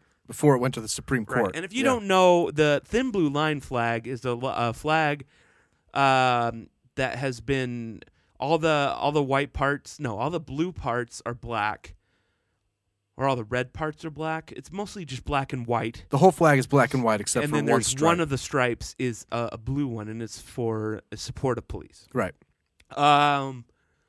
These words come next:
Speaker 2: now, so for some reason, and it's kind of taken a,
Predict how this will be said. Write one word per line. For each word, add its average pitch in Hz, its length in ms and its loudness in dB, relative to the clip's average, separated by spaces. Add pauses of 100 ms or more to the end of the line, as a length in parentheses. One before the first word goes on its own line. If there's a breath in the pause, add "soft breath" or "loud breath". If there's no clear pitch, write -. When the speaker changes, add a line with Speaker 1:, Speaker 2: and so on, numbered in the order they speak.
(1300)
Speaker 2:
now, 156 360 4 (680)
so 196 260 4
for 175 160 -2
some 220 240 0
reason, 196 380 2
and 170 180 2
it's 185 140 0
kind 269 200 2
of 202 80 -2
taken 208 360 0
a, 139 400 4